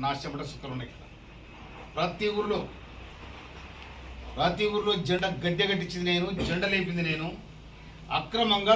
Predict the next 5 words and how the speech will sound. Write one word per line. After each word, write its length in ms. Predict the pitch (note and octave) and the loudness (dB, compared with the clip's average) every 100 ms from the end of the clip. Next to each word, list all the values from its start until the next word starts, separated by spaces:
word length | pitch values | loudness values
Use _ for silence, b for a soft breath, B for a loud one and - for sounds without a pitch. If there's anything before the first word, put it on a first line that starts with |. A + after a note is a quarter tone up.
| F#3 | 6
దొంగతనంగా 680 | F3+ G#3 A3 G#3 G3 F3+ F#3+ A3 G#3+ - - - - - - - - - - - - - - - - - | 2 2 4 4 4 6 6 4 2 -8 -12 -10 -12 -12 -16 -12 -10 -10 -10 -12 -12 -14 -14 -14 -12 -2
తీసుకొచ్చి 420 | A#3+ - A#3 A#3+ A3+ | 0 2 2 6 6
యానిచలు 380 | G#3+ G#3+ A3 G#3+ | 6 6 2 2
ఊడిపడిపోయాను. 580 | G3 G3 F3+ D#3 D#3 A#2 - - - - - - - - - - B2+ | 2 2 0 0 -2 -4 -8 -12 -12 -14 -14 -14 -16 -16 -16 -10 -2
నేను 220 | E3 G3+ | 2 2